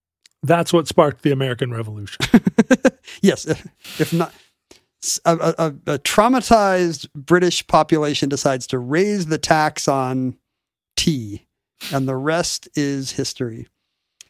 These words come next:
Speaker 2: Uh, the French actually named a boat after her. I don't know if it was the Miss Clara. No, it was the Rhinoceros. That makes more sense.
Speaker 1: Mm-hmm.
Speaker 2: Um,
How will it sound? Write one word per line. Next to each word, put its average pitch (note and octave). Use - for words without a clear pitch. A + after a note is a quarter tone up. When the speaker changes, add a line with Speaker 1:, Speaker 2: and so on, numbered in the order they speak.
Speaker 2:
Uh, D3
the C#3
French A3+
actually G3
named E3+
a C#3+
boat C#3
after F3+
her. G3
I D3
don't D#3
know D#3+
if D3+
it D3+
was D3+
the D3
Miss C#3
Clara. C3+
No, E3+
it C#3+
was D3
the D#3+
Rhinoceros. D3
That B2
makes A#2+
more A#2+
sense. -
Speaker 1:
Mm-hmm. C3
Speaker 2:
Um, B2+